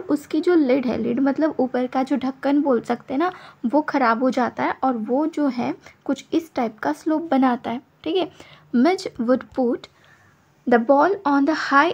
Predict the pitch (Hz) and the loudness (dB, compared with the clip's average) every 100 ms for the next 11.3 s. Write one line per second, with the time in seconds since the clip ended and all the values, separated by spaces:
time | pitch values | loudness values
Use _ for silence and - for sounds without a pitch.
0 | - 277 262 - 247 220 311 - 294 285 | -2 0 2 2 0 2 -2 2 -2 0
1 | 330 302 214 240 - _ _ - 240 240 | -2 0 0 -2 -4 _ _ 0 0 0
2 | 247 277 381 370 359 262 208 - - 233 | 0 -2 -2 -4 0 0 -2 -6 -4 -2
3 | 240 302 226 247 - 214 214 - - 339 | 2 2 2 0 -2 -2 -2 -6 -2 -2
4 | 370 403 - 311 392 - 226 214 302 - | 0 -8 -4 -4 -2 0 0 0 -4 -6
5 | 240 214 208 269 349 277 208 196 - 190 | -2 -2 -2 -2 0 2 0 -2 -6 -8
6 | - - - - 247 254 285 381 - - | -10 -18 -16 -4 0 2 0 -4 -6 -14
7 | - 233 285 - - 339 330 226 208 - | -2 0 0 -2 -2 0 2 0 0 -4
8 | - 294 415 - 247 - 269 262 302 - | -4 -6 -6 -8 -10 -4 -6 -2 -6 -2
9 | 285 233 277 294 294 277 277 285 294 277 | -4 -2 -4 -6 -4 -4 -4 -4 -4 -4
10 | 269 - 240 220 247 240 320 285 - 214 | -4 -4 -2 -2 -4 -4 -6 -6 -6 -4
11 | 202 202 - | -2 -4 -12